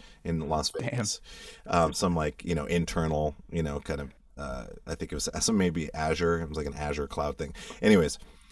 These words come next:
Speaker 2: Were they lively? Were they a lively bunch?
Speaker 1: They, you know, they're,
Speaker 2: <laughs>
Speaker 1: they're engineers. You know, they're, they're just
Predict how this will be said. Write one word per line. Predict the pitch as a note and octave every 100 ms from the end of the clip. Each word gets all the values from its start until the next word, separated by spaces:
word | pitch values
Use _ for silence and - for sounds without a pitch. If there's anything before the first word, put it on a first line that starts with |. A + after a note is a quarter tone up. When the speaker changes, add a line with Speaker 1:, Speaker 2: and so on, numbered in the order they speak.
| - _ -
Speaker 2:
Were | B2+
they | A#2+
lively? | A2 A2+ A2+ C3 C3+ B2
Were | A#2
they | A2
a | A2
lively | A2+ A#2 B2+
bunch? | B2+ C3+ -
Speaker 1:
They, | E3+ F3+ G#3+
you |
know, | A3 G#3+
they're, | G3+ G3+ G3 - -
Speaker 2:
<laughs> | A#3 -
Speaker 1:
they're | C#3+ A2+ C#3+ D3+ F#3 F#3+
engineers. | F#3+ F3+ G3 - - - -
You | B3
know, | A#3+ A#3+
they're, | B3 A#3+ A#3
they're | B3 B3+
just | C4+ -